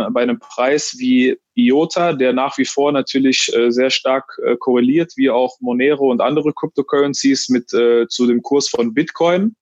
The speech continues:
ähm, wo ich immer noch hoffe, dass, ähm, diese Korrelation sich irgendwann auflösen wird und dass man tatsächlich die,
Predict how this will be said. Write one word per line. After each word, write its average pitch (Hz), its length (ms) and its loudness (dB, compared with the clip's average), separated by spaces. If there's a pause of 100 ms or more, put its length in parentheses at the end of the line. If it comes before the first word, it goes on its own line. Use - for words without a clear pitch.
(640)
ähm, 127 340 2
wo 135 120 4
ich 131 160 2
immer 147 180 0
noch 139 220 -4 (460)
hoffe, 160 360 0
dass, 131 460 -4 (200)
ähm, 123 540 2
diese 123 260 2
Korrelation 139 880 0
sich 127 160 0
irgendwann 127 480 0
auflösen 117 640 0
wird 131 240 0
und 123 80 0
dass 120 180 -2
man 120 100 -2
tatsächlich 127 640 -2
die, 120 300 2